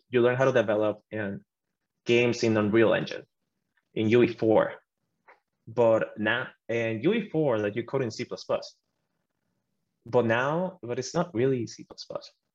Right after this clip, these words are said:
right? Now you learn how to code Unreal Engine through C plus plus. You don't learn C plus plus,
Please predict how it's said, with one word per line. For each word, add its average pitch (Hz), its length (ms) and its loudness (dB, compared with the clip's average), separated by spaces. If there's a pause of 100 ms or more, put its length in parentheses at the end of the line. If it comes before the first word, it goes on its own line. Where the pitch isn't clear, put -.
(120)
right? 104 220 -4
Now 120 180 2
you 147 220 2
learn 123 400 2
how 120 160 -2
to 110 100 -6 (140)
code 156 420 0
Unreal 117 520 0
Engine 110 460 -6 (400)
through 107 120 -2
C 113 180 0
plus - 200 -2
plus. - 280 2
You 120 60 2
don't 123 200 2
learn 123 260 2
C - 140 -10
plus - 200 -18
plus, - 320 -16